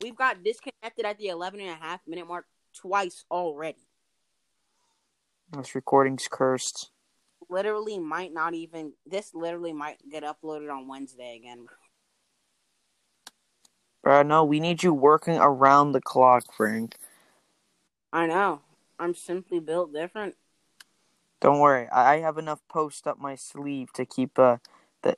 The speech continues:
Speaker 2: the I G active.
Speaker 1: Yes, sir.
Speaker 2: I'll p-, I'll post the, uh,
Speaker 1: Somebody absolutely destroyed Liam again.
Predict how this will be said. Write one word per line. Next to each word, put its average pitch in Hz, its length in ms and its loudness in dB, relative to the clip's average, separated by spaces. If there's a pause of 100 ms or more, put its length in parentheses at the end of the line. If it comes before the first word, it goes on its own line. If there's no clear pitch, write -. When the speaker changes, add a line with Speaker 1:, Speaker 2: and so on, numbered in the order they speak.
Speaker 2:
the - 160 6
I 143 260 8
G 131 460 -8
active. 120 600 -8 (1300)
Speaker 1:
Yes, 143 320 -10
sir. 175 1000 -2 (1300)
Speaker 2:
I'll 135 180 4
p-, - 140 -12
I'll 143 200 4
post 151 440 -10
the, 139 200 -8
uh, 123 300 -8
Speaker 1:
Somebody 233 400 2 (280)
absolutely 196 640 0
destroyed 175 720 -4
Liam 156 460 -12
again. 135 380 -16